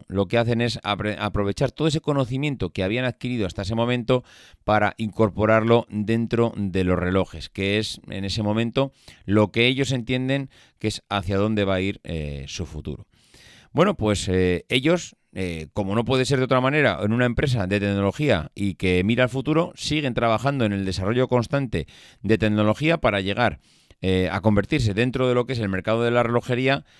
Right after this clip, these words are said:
en el sinónimo de reloj funcional deportivo. Y es la realidad. El éxito mundial de los modelos, de los modelos G, eh, ¿cómo se llamaban? G-Snock y Baby G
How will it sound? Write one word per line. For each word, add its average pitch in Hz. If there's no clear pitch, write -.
en 98
el 92
sinónimo 143
de 98
reloj 107
funcional 127
deportivo. 127
Y 90
es 110
la 123
realidad. 120
El 104
éxito 139
mundial 135
de 135
los 131
modelos, 131
de 104
los 104
modelos 120
G, 135
eh, 117
¿cómo 120
se 110
llamaban? 120
G-Snock -
y 101
Baby 123
G 143